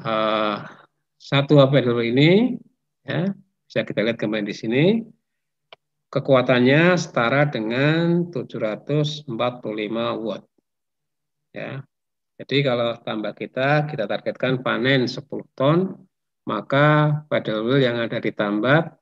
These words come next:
satu A P itu sekitar dua puluh unit. Kalau targetnya lima ton, berarti membutuhkan sepuluh unit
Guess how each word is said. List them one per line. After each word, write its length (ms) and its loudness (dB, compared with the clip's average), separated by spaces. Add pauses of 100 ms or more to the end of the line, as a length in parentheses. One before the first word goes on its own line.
(680)
satu 320 -4
A 80 0
P 240 -2
itu 240 4
sekitar 720 0
dua 320 0
puluh 240 2
unit. 320 -4 (1300)
Kalau 320 2
targetnya 800 2
lima 320 0
ton, 640 4
berarti 320 -4
membutuhkan 640 0
sepuluh 560 -6
unit 320 0